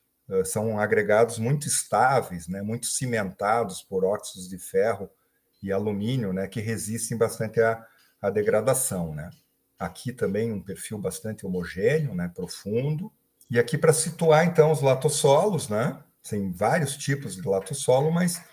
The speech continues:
sempre nesse tipo de posição de paisagem. Então, permite diferentes usos, né? Desde culturas de grão,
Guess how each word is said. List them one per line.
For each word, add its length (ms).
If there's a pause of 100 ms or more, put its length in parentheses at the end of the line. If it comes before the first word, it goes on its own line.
(280)
sempre 540
nesse 280
tipo 380
de 160
posição 460
de 80
paisagem. 560
Então, 340 (480)
permite 460
diferentes 680
usos, 500
né? 240
Desde 360
culturas 640
de 80
grão, 640